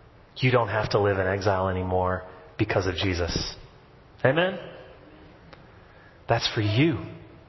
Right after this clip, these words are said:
He's inviting you, "Come and see."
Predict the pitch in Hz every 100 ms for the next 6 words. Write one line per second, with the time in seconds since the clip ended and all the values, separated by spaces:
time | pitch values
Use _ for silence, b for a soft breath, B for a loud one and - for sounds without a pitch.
0 | - - - - - - - - - -
1 | - - - - - - - - - -
2 | - - - - - - - - - -
3 | - - 143 135 120 135 147 117 101 104
4 | 151 151 135 - 104